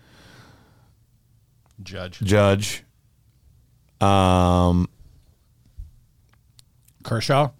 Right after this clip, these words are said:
Speaker 1: Kershaw and Trout.
Speaker 3: I mean, that, that,
Speaker 2: Okay,
Speaker 3: those are five of
Speaker 2: fine.
Speaker 3: your biggest
Speaker 2: Those are
Speaker 3: names
Speaker 2: fine.
Speaker 3: in baseball.
Speaker 2: Who are the other guys?
Speaker 3: I mean,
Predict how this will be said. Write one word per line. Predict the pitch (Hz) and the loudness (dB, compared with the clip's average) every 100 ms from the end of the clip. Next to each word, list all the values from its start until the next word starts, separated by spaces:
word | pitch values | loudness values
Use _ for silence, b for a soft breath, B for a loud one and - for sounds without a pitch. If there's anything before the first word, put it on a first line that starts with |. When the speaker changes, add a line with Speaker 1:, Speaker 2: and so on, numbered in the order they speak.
| - | -12
Speaker 1:
Kershaw | - 107 - 98 | -4 -4 -2 -4
and | 95 | -4
Trout. | - 82 78 - B B B B B - _ _ _ | -6 -8 -8 -14 B B B B B -20 _ _ _
Speaker 3:
I | 123 | -6
mean, | 123 | -2
that, | 131 123 - | -2 -2 0
that, | 135 | 2
Speaker 2:
Okay, | 156 143 | 4 2
Speaker 3:
those | 135 | 2
are | 120 | 0
five | 139 135 | 2 2
of | |
Speaker 2:
fine. | 117 | 2
Speaker 3:
your | 120 | 2
biggest | 127 117 | 2 2
Speaker 2:
Those | |
are | 107 | 2
Speaker 3:
names | 127 | 2
Speaker 2:
fine. | 110 | 2
Speaker 3:
in | |
baseball. | 120 127 - 87 - _ | 2 -2 -4 -14 -18 _
Speaker 2:
Who | - 127 | -2 2
are | 127 | 4
the | 120 | 4
other | 117 | 4
guys? | 107 113 90 - _ _ _ - B B B B B B _ _ | 2 2 0 -4 _ _ _ -20 B B B B B B _ _
Speaker 3:
I | 113 | -6
mean, | 123 117 110 98 | -2 -2 -4 -6